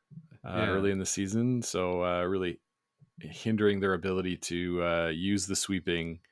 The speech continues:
Speaker 1: which is very important with what they do, uh, playing the exact right weights and using the sweeping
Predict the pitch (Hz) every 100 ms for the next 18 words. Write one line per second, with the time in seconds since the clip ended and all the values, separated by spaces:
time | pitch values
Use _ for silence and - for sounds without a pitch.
0 | _ _ - 85 - 85 - - 95 107
1 | 101 90 98 85 85 82 82 80 78 80
2 | 82 - - - _ - 82 80 - 85
3 | 82 82 80 78 - 85 82 90 85 -
4 | 87 - 80 85 - - 82 82 82 85
5 | 90 82 78 - 87 80 80 78 80